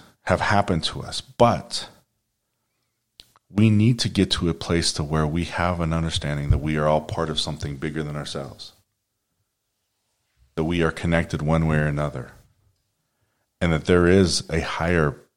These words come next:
power out there. And so for me, in my experiences with control,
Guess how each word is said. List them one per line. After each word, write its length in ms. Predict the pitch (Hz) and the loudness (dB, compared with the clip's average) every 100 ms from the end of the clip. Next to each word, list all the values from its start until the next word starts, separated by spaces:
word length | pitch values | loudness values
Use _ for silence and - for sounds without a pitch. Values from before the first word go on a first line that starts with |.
| _ _ _ _ - | _ _ _ _ -8
power 480 | - - 90 85 - | -4 2 4 2 0
out 280 | 76 90 - | -2 -2 -6
there. 240 | - - _ _ _ _ _ _ _ _ _ _ _ _ _ _ _ - | -16 -16 _ _ _ _ _ _ _ _ _ _ _ _ _ _ _ 2
And 160 | 95 82 | 2 6
so 120 | 95 | 4
for 160 | 92 | 6
me, 380 | 92 110 143 113 | 6 8 10 8
in 220 | 92 92 | 6 4
my 580 | 90 90 104 104 98 87 - _ _ _ _ - | 4 6 6 6 6 4 -4 _ _ _ _ -4
experiences 720 | 92 - - 95 90 - 82 | 0 0 4 6 6 2 -2
with 220 | 76 78 | 0 -2
control, 880 | - 76 - 95 98 73 69 67 - | 0 -2 0 2 4 4 0 -4 -14